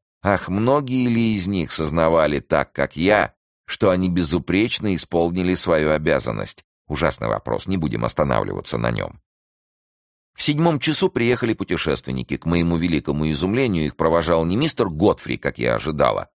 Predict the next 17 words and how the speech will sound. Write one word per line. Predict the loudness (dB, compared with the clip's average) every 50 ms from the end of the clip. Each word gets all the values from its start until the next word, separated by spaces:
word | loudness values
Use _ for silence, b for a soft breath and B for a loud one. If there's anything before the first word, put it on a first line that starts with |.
| _ _ 0
а | 2 2 2
стряпчий, | 2 0 2 2 2 2 2 0 -6 -6 -6 -6 -8 -8 _ _ -4
мистер | 0 0 0 0 0 0 0 2
Бреф. | 2 2 2 2 0 -4 -10 _ _ _ _ _ _ _ _ -2
«Как | -2 -2 0
вы | 0 0
поживаете, | 0 0 2 4 6 6 6 6 6 2 0 -2 -2
мисс | 0 0 0 -2
Клак?» — | 0 2 4 4 2 2 0 -6
сказал | -2 0 0 0 2 2 0 0 0
он. | -2 -6 -8 _ _ _ -2
«На | 0 2 2
этот | 2 0 0 2
раз | 4 2 2 2 2
я | 0 2
намерен | 2 2 2 2 2 2 2 2
остаться». | 2 0 2 2 2 2 2 0 0 0 0 0 -2